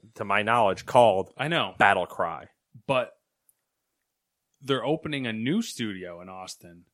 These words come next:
Speaker 2: called Battle Cry.
Speaker 1: No. I mean, technically, they bought them, and then they made a new studio because they made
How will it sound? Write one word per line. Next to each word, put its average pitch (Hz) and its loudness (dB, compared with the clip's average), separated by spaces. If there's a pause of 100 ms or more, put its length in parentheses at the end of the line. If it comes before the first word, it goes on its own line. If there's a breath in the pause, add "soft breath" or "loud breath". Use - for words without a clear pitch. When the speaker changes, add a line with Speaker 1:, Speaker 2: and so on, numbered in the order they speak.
(240)
Speaker 2:
called 98 -6
Battle 80 -16
Cry. - -20 (160)
Speaker 1:
No. 98 -2 (920)
I 135 0
mean, 143 -2
technically, 98 0 (280)
they 139 4
bought 127 10
them, 95 2 (300)
and 120 -2
then 104 0 (260)
they 120 2
made 120 4
a 117 0
new 123 0
studio 110 2
because 101 -2
they 101 0
made 95 -2